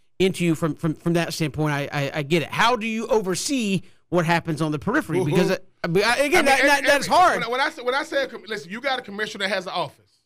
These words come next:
Speaker 2: What, what, you know, what, like, like, like the S E C headquarters, whatever, N C double A headquarters. But you need to have one set up on every single campus. Like, we're adding another division. I mean, Billy Napier got seventy coaches. You telling me if the president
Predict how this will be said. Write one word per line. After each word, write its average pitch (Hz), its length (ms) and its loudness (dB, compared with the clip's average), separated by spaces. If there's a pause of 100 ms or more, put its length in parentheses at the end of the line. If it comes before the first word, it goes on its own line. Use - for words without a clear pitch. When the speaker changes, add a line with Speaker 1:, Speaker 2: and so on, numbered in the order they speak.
(300)
Speaker 2:
What, 160 180 -10
what, 170 160 -6
you 165 120 -10
know, 156 140 -4
what, 165 420 -8 (220)
like, 180 160 -4
like, 185 160 -2
like 180 220 -4
the 180 120 -8
S 214 220 -2
E 226 80 -12
C 208 160 -10
headquarters, 165 640 -8
whatever, 139 380 -4
N 175 120 -10
C 185 60 -12
double 175 140 -4
A 170 40 0
headquarters. 135 400 -8 (320)
But 202 140 -8
you 196 60 -8
need 294 160 -2
to - 40 0
have 226 240 0
one 220 140 -6
set 233 180 -4
up 196 140 -2
on 190 180 -2
every 226 280 -2
single 202 280 -6
campus. 160 380 -6
Like, 190 200 -2 (300)
we're - 160 -4
adding 262 280 -2
another 226 280 -4
division. 190 440 -6 (200)
I 208 80 0
mean, 214 360 -6 (360)
Billy 285 220 0
Napier 277 320 0
got 214 220 -4
seventy 277 640 0
coaches. 208 580 -6
You 214 200 -2
telling 269 300 -2
me 254 280 -12 (360)
if 220 160 -2
the 190 80 -4
president 262 640 -2